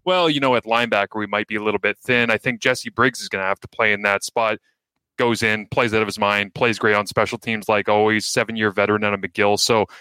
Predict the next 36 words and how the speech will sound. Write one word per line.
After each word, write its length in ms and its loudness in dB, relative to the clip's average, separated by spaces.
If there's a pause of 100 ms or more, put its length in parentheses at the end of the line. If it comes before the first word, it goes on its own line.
(360)
there's 160 2
not 160 2
a 20 4
lot 160 2
of 80 2
weaknesses 500 -2
right 200 2
now. 160 2
I 100 2
mean, 160 -2
if 140 -2
you 80 2
wanna 340 2
really 560 0
nitpick, 480 -2
you 80 -4
might 240 0
say, 380 2
"Well, 200 2
I 120 4
wonder 640 0
how 180 0
the 140 -2
kicking 420 -6
game 300 -4
is 100 -4
going 280 0
to 100 -6
develop 420 0
throughout 280 0
the 60 -14
season. 480 0
Are 120 2
they 100 4
wasting 420 0
a 60 -2